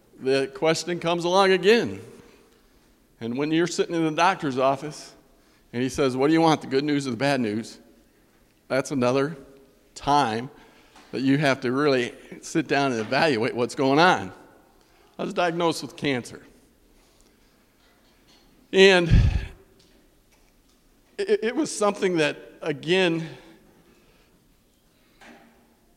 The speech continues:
was a setback, but it wasn't like it was just devastating.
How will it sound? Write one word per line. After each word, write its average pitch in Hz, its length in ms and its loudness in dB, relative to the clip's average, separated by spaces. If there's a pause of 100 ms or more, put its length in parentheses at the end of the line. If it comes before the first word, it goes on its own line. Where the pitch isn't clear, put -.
(280)
was 160 180 0
a 151 60 2
setback, 147 800 0
but 160 100 0
it 180 100 2
wasn't 202 320 2
like 180 300 0
it 180 100 2
was 160 260 -2 (260)
just 160 320 0 (500)
devastating. 120 760 -2